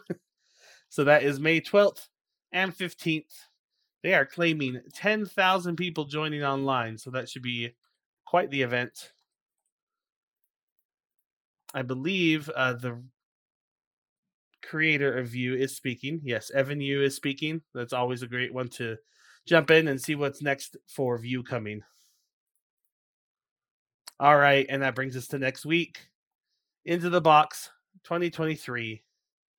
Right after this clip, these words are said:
May seventeenth through the nineteenth. May seventeenth, of course, is our workshop day. We have some amazing workshops we're giving. There's still some space available if you'd like to sign up.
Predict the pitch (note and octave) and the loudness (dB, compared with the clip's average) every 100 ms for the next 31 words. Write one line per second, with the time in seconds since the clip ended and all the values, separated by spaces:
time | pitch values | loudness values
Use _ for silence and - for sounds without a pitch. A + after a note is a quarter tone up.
0 | _ _ _ _ _ _ _ _ _ _ | _ _ _ _ _ _ _ _ _ _
1 | _ _ _ _ - C#3+ F3 F#3 E3 E3 | _ _ _ _ 0 2 4 4 2 0
2 | F3 E3+ D#3+ D#3+ - G#3+ A3+ E3+ D#3 D#3 | -2 -2 -10 -20 -8 0 4 6 4 -2
3 | - _ _ D#3 D3+ D3+ C3+ F3+ F3 D#3 | -8 _ _ -6 -2 -2 -2 -8 -6 -6
4 | D3 E3 D3+ C#3+ D#3 C#3+ C#3 D#3 C#3+ - | -2 0 -2 -6 -8 -10 -6 -4 -4 -6
5 | C#3+ C3+ C#3 C3 B2+ B2+ B2 _ - C3 | -8 0 4 4 4 0 -2 _ -4 -2
6 | C#3+ - D#3 - D#3 E3+ D#3+ C3+ B2+ B2 | 0 2 2 4 2 2 -2 -6 -2 2
7 | A#2 A2+ A#2+ _ _ - C3+ A#2+ D3 E3+ | 2 0 -8 _ _ -12 -8 -6 0 2
8 | F3 D#3 D3 C#3+ C#3 C#3+ C3+ C#3+ C3+ C3 | 2 0 -4 -4 -2 -2 -2 -6 -4 -4
9 | B2+ A#2+ - - - F3 E3+ D#3+ D3+ D#3 | -4 -6 -10 -10 0 0 0 -6 -4 -2
10 | D3 C#3+ C3+ C3+ B2+ C3 B2+ _ _ _ | -2 -2 0 0 0 -2 -4 _ _ _
11 | - - - B2 C3 B2 B2+ - B2+ D3+ | -20 -18 -6 -2 -2 0 0 0 -2 0
12 | C3 C3 B2+ | 2 0 -2